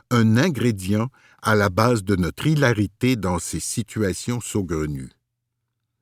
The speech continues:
Ainsi, lorsqu'on perçoit de la perplexité dans l'expression du visage de la victime de maladresse,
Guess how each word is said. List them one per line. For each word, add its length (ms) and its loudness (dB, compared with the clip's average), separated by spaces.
Ainsi, 540 -2
lorsqu'on 360 0
perçoit 640 -2
de 80 0
la 200 0
perplexité 960 -4
dans 160 -6
l'expression 640 -4
du 100 -6
visage 320 -4
de 80 -6
la 160 -4
victime 380 -2
de 80 -4
maladresse, 640 -2